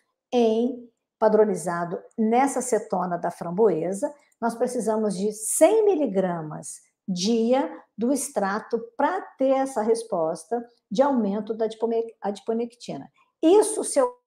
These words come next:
for traduzir pra quantidade dessa framboesinha que eu vou comer,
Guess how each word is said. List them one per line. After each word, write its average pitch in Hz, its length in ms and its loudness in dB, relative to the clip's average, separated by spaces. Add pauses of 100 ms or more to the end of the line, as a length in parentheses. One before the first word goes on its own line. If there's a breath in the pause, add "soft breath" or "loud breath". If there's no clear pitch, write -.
(640)
for 196 520 -2
traduzir 254 1000 0 (260)
pra 226 140 4
quantidade 226 920 0
dessa 180 280 -4
framboesinha 175 680 -8
que 175 100 -10
eu 165 40 -6
vou 165 140 -6
comer, 196 360 0